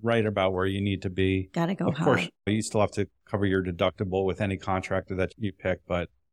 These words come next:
Speaker 1: we could help you with that too, and
Speaker 2: Yeah.
Speaker 1: finding the right contractors and
Speaker 2: Exactly.
Speaker 1: stuff.
Speaker 2: Yeah. Estimating a little bit high too. It's just like anything, like when we negotiate houses, we
Speaker 1: Yeah.
Speaker 2: go a little bit high 'cause we know we're gonna get knocked down.
Speaker 1: Yeah.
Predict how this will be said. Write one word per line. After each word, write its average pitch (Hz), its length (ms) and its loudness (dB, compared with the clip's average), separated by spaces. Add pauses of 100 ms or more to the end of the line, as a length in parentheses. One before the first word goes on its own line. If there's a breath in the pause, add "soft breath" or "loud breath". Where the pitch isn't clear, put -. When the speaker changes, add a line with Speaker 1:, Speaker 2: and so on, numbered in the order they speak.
(180)
Speaker 1:
we 127 100 2
could 113 120 2
help 101 240 2
you 95 80 4
with 87 140 -2
that 82 200 -2
too, 90 320 -2
and 90 320 -4
Speaker 2:
Yeah. 254 120 -2 (320)
Speaker 1:
finding 98 220 2
the - 80 -2
right 85 180 -2
contractors 95 640 -2
and 214 100 -4
Speaker 2:
Exactly. 214 40 -6
Speaker 1:
stuff. - 200 -10 (260)
Speaker 2:
Yeah. 170 320 2 (260)
Estimating 165 480 2
a 151 40 2
little 151 160 0
bit 151 120 0
high 143 200 -2
too. 180 220 -2
It's 156 160 0
just 151 140 -4
like 147 120 -2
anything, 147 460 2
like 135 240 -4
when 151 160 4
we 151 80 6
negotiate 151 460 0
houses, 151 400 -2 (340)
we 175 80 0
Speaker 1:
Yeah. 139 120 8
Speaker 2:
go 175 60 6
a 170 60 4
little 175 180 4
bit 170 160 2
high 165 560 6
'cause 165 180 -4
we 165 100 4
know 156 100 6
we're 151 80 2
gonna 151 120 2
get 151 140 0
knocked - 240 -2
down. - 360 2
Speaker 1:
Yeah. 98 240 2